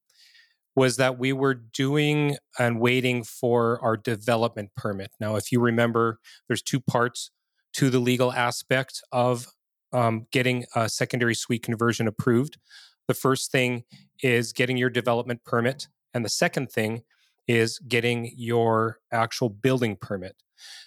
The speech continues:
So we submitted our development permit, and, and I made some mistakes. I'm not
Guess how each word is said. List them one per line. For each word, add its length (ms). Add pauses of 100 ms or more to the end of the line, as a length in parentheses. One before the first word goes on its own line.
(300)
So 260
we 200
submitted 440
our 100
development 520
permit, 360 (760)
and, 640
and 120
I 40
made 220
some 140
mistakes. 680 (280)
I'm 320
not 360